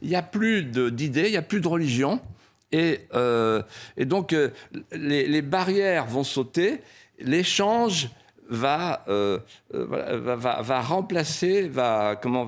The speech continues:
faire taire les tensions du monde, les pulsions humaines, <clears throat> le marché planétaire de masse. On va avoir non plus des citoyens,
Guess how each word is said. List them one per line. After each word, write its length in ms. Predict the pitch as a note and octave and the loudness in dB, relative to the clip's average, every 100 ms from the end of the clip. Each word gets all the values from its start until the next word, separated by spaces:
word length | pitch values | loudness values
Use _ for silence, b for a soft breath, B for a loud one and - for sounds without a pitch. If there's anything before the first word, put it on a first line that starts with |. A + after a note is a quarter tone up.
| - | -6
faire 280 | - D#3 - | -4 -4 -2
taire 220 | A3 G#3 | -2 0
les 120 | D#3 | 0
tensions 480 | C#3+ F3 E3 - G3 | 0 -2 -2 0 0
du 180 | D3+ D3 | 2 2
monde, 420 | B2 C3+ G3 F#3 b b b | 2 0 -2 -2 b b b
les 100 | A#2 | -4
pulsions 480 | B2+ F#3 E3 - F#3+ | -4 -2 -4 0 0
humaines, 560 | D#3+ E3 C#3+ C#3+ F#3+ F#3 B B | 2 2 2 2 0 -2 B B
<clears throat> 180 | _ - | _ 0
le 440 | A#3 G3 C3+ B2 | 2 2 2 2
marché 480 | C#3 E3 - F3 E3 B2+ _ - | 0 0 -2 0 -2 -6 _ -4
planétaire 540 | D3+ D#3 D3+ F3 D3+ | 0 0 0 -2 0
de 100 | C3+ | 0
masse. 400 | C3+ C#3+ F#3 - B B B B B2+ | 2 0 0 -4 B B B B -4
On 120 | D#3+ | -2
va 180 | D#3+ F#3+ | 2 2
avoir 440 | F#3+ G3 G#3+ C#3 E3+ | 2 2 2 0 2
non 160 | G3 | 0
plus 260 | - G3+ F3 | 2 0 2
des 280 | D#3 C3+ G#2+ | 2 2 0
citoyens, 880 | - - G3 F#3 F3+ F3 F3 B3+ | -2 0 0 2 2 2 2 0